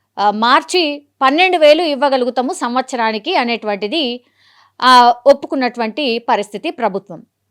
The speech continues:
దాని తర్వాత కూడా, "సరేలే, నిజంగానే ఇబ్బందులు ఉన్నట్టున్నాయి, ఆ, ఏదైతే అదైంది, కొద్దిగానే కదా తగ్గిస్తున్నాడు,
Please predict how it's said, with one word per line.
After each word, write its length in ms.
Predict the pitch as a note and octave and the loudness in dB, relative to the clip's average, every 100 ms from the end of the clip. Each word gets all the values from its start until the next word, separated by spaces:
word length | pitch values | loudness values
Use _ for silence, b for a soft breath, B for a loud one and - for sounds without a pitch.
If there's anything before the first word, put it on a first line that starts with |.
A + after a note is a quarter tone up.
| - | -6
దాని 120 | D4+ E4 | -4 -2
తర్వాత 300 | E4 F4+ E4+ | 0 0 0
కూడా, 440 | E4 F4 E4+ D4 b b b | 2 4 4 2 b b b
"సరేలే, 560 | - C4 D4+ D4+ E4+ D4+ | 0 4 4 4 2 0
నిజంగానే 520 | B3 B3 C#4+ C#4 C4+ | -2 -2 0 0 0
ఇబ్బందులు 440 | A#3 G3+ B3+ B3 | -2 -2 0 -2
ఉన్నట్టున్నాయి, 680 | A#3+ A#3+ A#3 A3+ A3 D4+ F4+ _ _ _ - | -4 -6 -6 -6 -4 -4 -6 _ _ _ -6
ఆ, 40 | G3 | -4
ఏదైతే 580 | G3+ F3+ A3 C#4 D4 E4 | -2 0 2 4 4 4
అదైంది, 720 | D4 B3+ A#3+ C4+ C4 E4+ _ _ - | 4 4 2 0 -2 -4 _ _ -8
కొద్దిగానే 360 | A#3 B3 D4+ E4 | -2 2 4 4
కదా 180 | D#4 | 2
తగ్గిస్తున్నాడు, 840 | C#4+ B3 A3 C#4 - A#3+ A3 C#4+ | 2 0 -2 -8 -6 -4 -2 -2